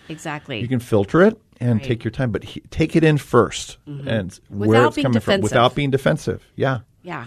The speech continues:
Speaker 1: that's the thing is, like, we are so quick to defend our
Speaker 2: Mm-hmm.
Speaker 1: position, defend what we
Speaker 2: Mm-hmm.
Speaker 1: think we know.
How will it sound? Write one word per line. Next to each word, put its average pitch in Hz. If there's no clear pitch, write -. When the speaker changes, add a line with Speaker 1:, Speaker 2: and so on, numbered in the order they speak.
Speaker 1:
that's 208
the 233
thing 190
is, 165
like, 160
we 170
are 170
so 190
quick 185
to 170
defend 185
our 110
Speaker 2:
Mm-hmm. 110
Speaker 1:
position, 98
defend 113
what 120
we -
Speaker 2:
Mm-hmm. 85
Speaker 1:
think 240
we 254
know. 247